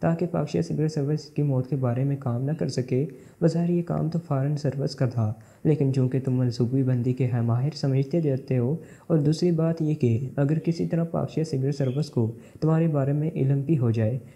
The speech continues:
तो इस बात को वज़न न दे, क्योंकि लास्कली का दायरा कार सिर्फ अस्टारम के अंदरून तक ही महदूद है। लेकिन अब जबकि तुम्हारा इंतहाई शानदार मनसूबा नाकाम रहा है और तुम्हारे तजज़िये के मुताबिक लास्कली और अस्टारम का नाम भी इस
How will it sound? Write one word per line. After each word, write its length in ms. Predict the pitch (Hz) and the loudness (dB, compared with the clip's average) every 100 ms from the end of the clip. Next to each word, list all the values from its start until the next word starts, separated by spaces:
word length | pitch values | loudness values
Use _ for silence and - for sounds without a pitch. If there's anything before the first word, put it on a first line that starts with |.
| - | 0
तो 100 | 170 | 2
इस 140 | 156 | 4
बात 280 | 139 139 139 | 2 0 0
को 160 | - 143 | 0 2
वज़न 380 | 131 135 135 135 | 2 2 2 0
न 60 | 147 | 0
दे, 220 | 131 117 139 - | 0 0 -4 -2
क्योंकि 220 | 156 160 | 0 2
लास्कली 440 | 151 143 - 156 170 | 0 0 0 0 2
का 120 | 165 | 0
दायरा 340 | 127 120 131 | 2 2 0
कार 280 | 139 120 127 - - - | 0 -2 -2 -6 -18 0
सिर्फ 260 | 175 170 180 | 2 2 0
अस्टारम 460 | 160 139 131 147 | -2 0 0 0
के 120 | 143 156 | 0 0
अंदरून 420 | 131 123 135 147 | 2 2 2 0
तक 180 | 147 147 | -2 -2
ही 80 | 156 | 0
महदूद 400 | 160 117 113 110 | 2 2 2 2
है। 200 | 110 110 - - - | 0 -2 -6 -14 0
लेकिन 240 | 165 175 | 2 2
अब 200 | 180 160 | 0 -2
जबकि 340 | 147 165 165 170 | 0 0 0 -2
तुम्हारा 420 | 156 131 135 147 139 | 0 0 0 -2 -2
इंतहाई 360 | 131 123 127 | 0 0 0
शानदार 420 | 131 127 120 131 | -2 -2 -2 0
मनसूबा 480 | 135 123 127 120 135 | 0 0 -2 0 2
नाकाम 400 | 127 113 120 156 | 0 0 0 2
रहा 120 | 156 | 2
है 160 | 117 135 - - - | 0 -2 -8 -10 0
और 120 | 160 | 0
तुम्हारे 360 | 160 151 151 170 | 2 0 0 0
तजज़िये 440 | 147 123 123 147 | 0 0 0 0
के 120 | 151 | 0
मुताबिक 460 | 135 120 120 117 - | -2 0 -2 -2 -2
लास्कली 540 | 131 120 - 117 113 117 - - | -2 -2 0 2 2 0 -12 -2
और 80 | 175 | 0
अस्टारम 480 | 170 143 151 143 151 | 0 0 -2 0 0
का 120 | 156 147 | 0 0
नाम 280 | 117 139 | 2 0
भी 140 | 147 165 | 2 2
इस 220 | 143 - | 0 -2